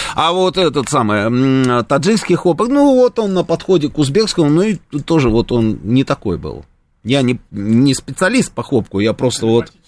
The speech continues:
да, он как бы он разный, да. А в России с хлопком тоже проблемы. Проблемы. И вот теперь представьте, приходит человек, а ка-, а, слушайте, а елей много в России? Елки всякие.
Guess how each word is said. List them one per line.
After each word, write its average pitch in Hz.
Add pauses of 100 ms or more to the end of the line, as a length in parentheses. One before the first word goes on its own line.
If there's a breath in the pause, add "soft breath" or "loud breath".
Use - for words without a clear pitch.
(360)
да, 117 (100)
он 170
как 190
бы 160
он 156
разный, 87
да. 127 (640 loud breath)
А 107
в 90
России 233
с -
хлопком 220
тоже 202
проблемы. 185 (680)
Проблемы. 208 (440 soft breath)
И 208
вот 277
теперь 226
представьте, 170
приходит 254
человек, 180
а 190
ка-, 214
а, 190 (100)
слушайте, 170
а 151 (160)
елей 156
много 196
в 139
России? 80 (840)
Елки 139
всякие. 80